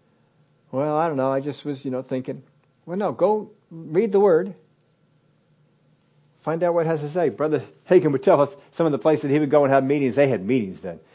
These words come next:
You think we had long meetings when, uh, a while back when we used to have five days worth of meetings? Now, three weeks worth of meetings. Six days a week, I believe they had, uh, meetings there.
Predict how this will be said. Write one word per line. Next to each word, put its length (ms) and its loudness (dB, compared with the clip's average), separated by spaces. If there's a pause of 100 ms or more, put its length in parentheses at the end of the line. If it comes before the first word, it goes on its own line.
(260)
You 120 -6
think 220 -2
we 120 0
had 180 2
long 220 0
meetings 280 -4
when, 180 -8 (380)
uh, 60 -6
a 340 -6
while 280 2
back 240 0
when 100 -4
we 40 -4
used 140 -6
to 60 -4
have 140 -6
five 300 2
days 240 2
worth 140 -6
of 80 -4
meetings? 360 -6 (880)
Now, 180 -2
three 260 2
weeks 420 -2 (540)
worth 180 -4
of 60 -8
meetings. 320 -10 (520)
Six 380 -8
days 280 0
a 60 -6
week, 200 -4
I 60 0
believe 240 -6
they 140 -2
had, 220 -4
uh, 180 -6 (240)
meetings 500 -8
there. 200 -6